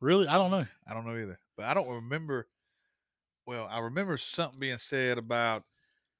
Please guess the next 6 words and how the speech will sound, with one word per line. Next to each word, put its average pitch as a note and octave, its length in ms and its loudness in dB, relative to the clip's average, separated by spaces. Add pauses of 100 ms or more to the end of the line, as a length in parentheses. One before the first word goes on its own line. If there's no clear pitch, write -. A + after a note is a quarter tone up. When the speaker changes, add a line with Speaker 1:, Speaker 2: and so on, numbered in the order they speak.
(280)
Speaker 2:
how, A#2 640 0 (1080)
<sighs> - 460 -16
hell, G2 120 -2
I G2 80 0
don't F2+ 140 -8
know. F2 120 -12